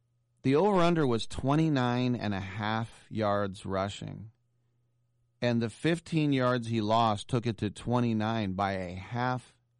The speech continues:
yard. That, to me, is pretty amazing. So the three separate kneel downs, minus five, minus three, minus seven. On the final play, he waited, waited, waited, and he threw the ball as high as he could to let the time run out.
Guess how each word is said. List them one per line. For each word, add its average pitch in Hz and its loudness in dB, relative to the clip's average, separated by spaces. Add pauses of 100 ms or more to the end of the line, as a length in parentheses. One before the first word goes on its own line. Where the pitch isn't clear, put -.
(100)
yard. 110 -2 (1500)
That, 131 -2
to 135 -4
me, 113 0
is 101 -8
pretty 127 0
amazing. 107 -4 (760)
So - -2
the 123 -4
three 165 -2
separate 147 0
kneel 123 4
downs, 110 0
minus 120 0
five, 113 2
minus 117 -2
three, 110 -2
minus 107 -2
seven. 107 -2
On 104 -2
the 104 -4
final 120 0
play, 107 -2
he 110 -4
waited, 120 -4
waited, 117 0
waited, 113 -2
and 110 -2
he 110 -2
threw 120 -4
the 107 -2
ball 101 2
as 101 -2
high 104 0
as 104 -4
he 101 -6
could 104 -6
to 101 -4
let 92 -6
the 95 -10
time 98 -4
run - -10
out. - -18